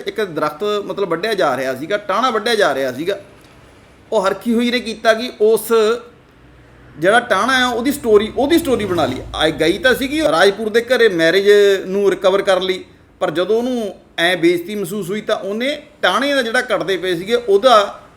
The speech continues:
ਮਤਲਬ ਉਹਨੂੰ ਕਵਰ ਕਰ ਲਿਆ ਤੇ ਉਹਦੀ ਸਟੋਰੀ ਛਾਪਤੀ, ਉਹਦੀ ਸਟੋਰੀ ਚਲਾਤੀ। ਉਹ ਸਟੋਰੀ ਚਲਾਉਣ ਨਾਲ ਹੋਇਆ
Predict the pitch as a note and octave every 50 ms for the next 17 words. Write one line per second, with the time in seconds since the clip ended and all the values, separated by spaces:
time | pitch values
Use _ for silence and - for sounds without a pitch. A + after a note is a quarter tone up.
0 | - E3 E3+ E3+ G3 G3 - A3 A#3+ D4 C#4+ - A#3+ G#3 G3+ E3+ - F3+ D#3+ E3
1 | F3+ G3+ G3+ - A3+ A3 - G#3 A3 A#3 D4+ D4 - - G#3 G3 F#3 E3 - E3
2 | D3 D3 C#3+ - - F#3+ F#3+ F3 - _ _ _ _ - - G#3 A3+ D4 B3 -
3 | A#3 G#3+ G3+ G3 - E3 C3 A#2+ A#2 - A#2 - - _ _ _ _ _ _ _
4 | - A3 C4 C4+ - - B3 B3 C4 B3 B3+ A3 A3 A3 A3+ A3 A3+ A3+ A3 F#3+
5 | D#3 E3 F3 F#3+ F#3+ F#3+ F3+ E3